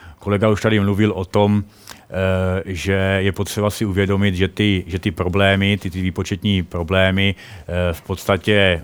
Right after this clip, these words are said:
když si vezmeme příklad z výpočetní chemie, eh, jsme schopni simulovat nějaké nějaké, eh, nanostruktury a poměrně malé molekuly, ale už když tu strukturu zasadíme do nějaké biomolekuly, jako je protein, jako je nukleová kyselina,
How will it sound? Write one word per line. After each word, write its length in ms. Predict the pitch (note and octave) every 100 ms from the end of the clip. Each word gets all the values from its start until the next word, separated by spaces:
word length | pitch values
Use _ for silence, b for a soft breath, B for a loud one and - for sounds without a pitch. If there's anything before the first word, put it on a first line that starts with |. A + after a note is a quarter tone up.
| -
když 180 | F#2+ E2+
si 120 | G2+
vezmeme 420 | G2 G2+ G2+ F2+
příklad 380 | - G2 F#2 G2
z 40 |
výpočetní 540 | F2+ F2+ F#2 G2 G2 F2+
chemie, 560 | - F#2+ G2 G2 G2+
eh, 1040 | - - - F2+ D2+ - F#2 F#2 F#2 F#2 F2
jsme 220 | - G#2
schopni 380 | - G2 G2+ G2
simulovat 540 | - G2 G2+ G2 F#2
nějaké 500 | F#2 F#2 G2+ F#2+ F2 B B B _ _ _ _ -
nějaké, 760 | F#2+ F2+ - G2 F#2+ F2 D#2+ D#2
eh, 420 | F2+ F2 E2+ E2
nanostruktury 920 | F2+ G2 G2 - G#2 - G#2+ G2 G2+
a 60 | F#2
poměrně 400 | F2+ F#2+ F#2+ F#2+
malé 280 | F#2 G2 G2
molekuly, 520 | F#2+ G2 - G2 G#2
ale 140 | F#2+
už 200 | F#2+ F#2+
když 320 | F#2+ G#2 - B B -
tu 120 | G2+
strukturu 540 | - G2+ G2 - G#2
zasadíme 640 | F#2 G2 - G2+ F#2+ G2 F#2+
do 80 |
nějaké 600 | F#2+ F#2+ F#2+ G2+ F#2+ E2 D#2
biomolekuly, 760 | E2+ F#2+ F#2+ G2 F#2 - F#2+
jako 300 | F#2+ F2+ -
je 180 | F#2 F2
protein, 540 | - F2 F2+ - G2 F#2
jako 260 | E2+ F#2+
je 60 | F2+
nukleová 420 | F2 G2 F#2+ F#2
kyselina, 600 | G2 F2+ F#2+ F#2 F#2